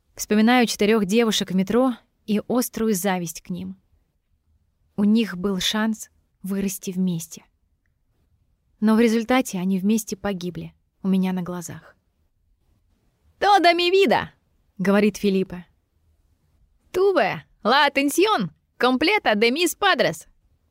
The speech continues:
Я удивленно смотрю на него, и он говорит: «Теперь повтори эти слова». «Что это значит?» «Разберешься по ходу дела.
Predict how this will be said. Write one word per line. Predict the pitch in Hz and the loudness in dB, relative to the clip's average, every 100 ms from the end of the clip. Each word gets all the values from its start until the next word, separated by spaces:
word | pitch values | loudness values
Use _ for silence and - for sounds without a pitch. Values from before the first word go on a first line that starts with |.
| _ _ _ _ _ _ _ _ _ | _ _ _ _ _ _ _ _ _
Я | - 185 | -2 0
удивленно | 196 190 208 226 220 | 0 0 2 2 2
смотрю | - 214 233 | 2 0 2
на | 269 | 2
него, | 220 190 175 175 _ - | 2 0 -4 -10 _ -4
и | 202 | 0
он | 208 | 0
говорит: | 196 196 170 - _ _ _ _ _ _ _ _ _ _ _ _ _ _ _ | 0 -2 -6 -10 _ _ _ _ _ _ _ _ _ _ _ _ _ _ _
«Теперь | - 262 392 453 | -4 -2 0 0
повтори | 330 294 349 427 359 | 0 0 2 4 4
эти | 196 | 2
слова». | 190 226 226 170 147 _ _ _ _ _ _ _ _ _ _ | -2 0 0 0 -4 _ _ _ _ _ _ _ _ _ _
«Что | - - 196 | -14 -4 -2
это | 190 202 | -2 0
значит?» | 214 208 190 214 _ _ _ _ _ _ _ _ _ _ _ _ - | 2 0 -2 -10 _ _ _ _ _ _ _ _ _ _ _ _ -4
«Разберешься | 330 339 370 466 392 220 | 0 2 2 2 2 0
по | 214 | 0
ходу | 214 359 226 | -2 0 0
дела. | 170 196 160 - | 2 0 0 -6